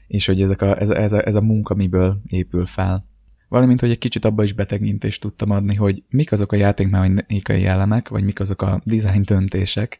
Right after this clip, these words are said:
amik a Valheimet ennyire, ennyire népszerűvé teszik. Természetesen ezek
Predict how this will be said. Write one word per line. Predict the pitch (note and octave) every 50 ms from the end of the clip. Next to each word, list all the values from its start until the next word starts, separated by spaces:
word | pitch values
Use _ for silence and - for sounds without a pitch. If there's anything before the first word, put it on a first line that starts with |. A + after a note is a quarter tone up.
| _
amik | - G2+ G#2+ G#2 -
a | G#2
Valheimet | G2+ G#2 G2+ G2 G2 G2 G2 F#2+ F#2+ G2 -
ennyire, | - - F#2+ F#2 F#2+ F#2 F#2 F#2 F2+ F2+ F#2 F#2+ _ _ - _ _
ennyire | _ - G2+ G2 F#2+ F#2
népszerűvé | F#2 F#2 F#2 F#2 - - - F#2 F#2+ F#2 F2+ F2+ F2+ E2+
teszik. | - E2 E2 - - - - - _ _ _ _ _ _
Természetesen | - A#2 C3 D3+ C#3+ C3 - A#2 - G#2+ - G#2+ G#2
ezek | G#2 G2+ G2+ G2+ G2 - _